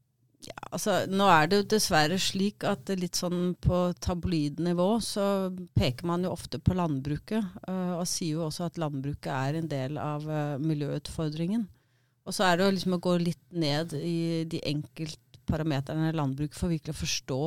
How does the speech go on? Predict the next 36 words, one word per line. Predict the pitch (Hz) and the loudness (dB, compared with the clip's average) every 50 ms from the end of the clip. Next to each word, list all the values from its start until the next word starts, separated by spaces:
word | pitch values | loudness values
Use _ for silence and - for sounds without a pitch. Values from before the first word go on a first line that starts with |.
| 175 175 170 | -2 -2 0
både | - 175 151 151 185 175 | 0 0 0 0 -2 -2
hvor | 156 151 143 | 0 -2 0
vi | 143 151 | 0 -2
kan | - - 160 160 | -4 -4 -4 -2
gjøre | 156 143 123 127 | -2 -2 -2 -4
en | 151 156 | -4 -4
forskjell, | - 180 165 - - 196 214 220 | -4 -4 -4 -4 -2 -2 -2 -2
men | 202 180 170 160 | -2 -2 -2 -2
også | 147 - 190 185 160 | -2 -4 -4 -4 -4
hva | 147 127 120 135 147 139 _ _ _ _ _ _ _ _ _ _ _ _ _ 170 | -2 0 0 0 0 -2 _ _ _ _ _ _ _ _ _ _ _ _ _ -4
vi | 175 170 160 | -2 2 2
gjør | 151 143 147 175 226 240 208 190 | 4 4 6 4 4 2 0 -6
hele | 165 165 196 196 143 127 147 | -6 0 2 2 2 2 0
tiden | - - 156 160 160 - | -2 -2 -4 -4 -4 -4
for | - 175 | -6 -6
å | 156 175 | -6 -4
forbedre | 170 165 147 123 - - 190 | -2 0 0 -2 0 0 -2
oss, | 220 214 - | -2 -2 -2
men | 196 190 196 180 | -2 -2 -2 -2
ikke | 170 - 202 | -2 -2 2
minst | 190 170 160 160 - | 4 4 4 2 2
også | 175 165 - - | -4 -4 -6 -6
forstå | - 180 - - 165 160 | -4 -2 -2 -2 -2 -4
at | 170 - 170 | -2 0 0
norsk | 156 156 139 - - - 175 | 0 0 0 -4 -6 -4 -4
landbruk | 170 160 139 135 147 180 247 - - - - - - _ _ _ _ _ _ _ _ _ _ _ _ _ - 185 | -2 0 0 0 0 0 0 0 -2 -12 -20 -20 -20 _ _ _ _ _ _ _ _ _ _ _ _ _ -16 -16
faktisk | - - - 175 175 - - | -14 -8 -8 -8 -6 -4 -2
er, | 104 127 147 165 170 175 | -2 0 0 0 -2 -2
eh, | 175 165 170 165 165 160 160 156 147 - - - | -2 -2 -2 -2 -2 -4 -4 -4 -6 -6 -8 -10
veldig | 107 156 - 165 135 131 147 | -10 -6 -6 -4 -4 -4 -6
bærekraftig, | 156 151 127 98 - - - 143 139 - - - - 175 160 | -4 -4 -4 -6 -6 -6 -6 -6 -6 -6 -10 -8 -6 -6 -6
eh, | - - - - - 165 160 156 156 156 151 147 147 | -6 -10 -16 -14 -10 -8 -6 -6 -4 -4 -4 -6 -6
sammenlignet | 147 - - 202 170 135 143 143 202 226 | -6 -4 -2 0 0 0 0 0 -2 -2
med | 247 240 214 | -2 -2 0
det | 180 165 160 | 0 0 0
vi | 165 170 175 | 0 0 0